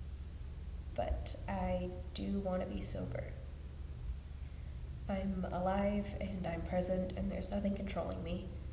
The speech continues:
You know, if I hurt someone, I,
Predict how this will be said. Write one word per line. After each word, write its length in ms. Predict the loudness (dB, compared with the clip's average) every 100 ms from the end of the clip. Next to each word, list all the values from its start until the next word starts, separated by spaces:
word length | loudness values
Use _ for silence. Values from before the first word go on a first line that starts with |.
| -4 -4 -6 -6 -4 -4 -4 -4 -4 -4 -4 -4 -2 -2 -2 -2 -4 -4 -2 0
You 80 |
know, 60 | 0
if 80 | 0
I 40 | 6
hurt 220 | 8 8
someone, 380 | 4 2 2
I, 120 | 2